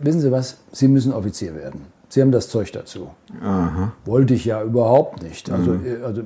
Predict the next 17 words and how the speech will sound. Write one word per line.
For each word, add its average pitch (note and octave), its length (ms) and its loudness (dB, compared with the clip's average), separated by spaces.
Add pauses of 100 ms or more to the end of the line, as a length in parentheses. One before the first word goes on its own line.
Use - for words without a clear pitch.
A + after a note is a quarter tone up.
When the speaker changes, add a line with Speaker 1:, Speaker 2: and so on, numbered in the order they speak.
Speaker 1:
militärische B2 640 4
Laufbahn, B2 720 2 (280)
nee, A2+ 380 -6
wollte G#2+ 240 -4
ich - 120 -16
nicht. D#2 280 -14
Speaker 2:
Zwei G#2 160 0
Jahre G#2+ 240 0
seiner A2 260 -2
Zeit, G#2 240 -2
oder? G2+ 220 -4 (280)
Speaker 1:
Ja, C3 220 4
ja, C3 280 4
achtzehn C3 300 -2
Monate C3+ 460 2
war A#2 120 2
das A#2+ 80 4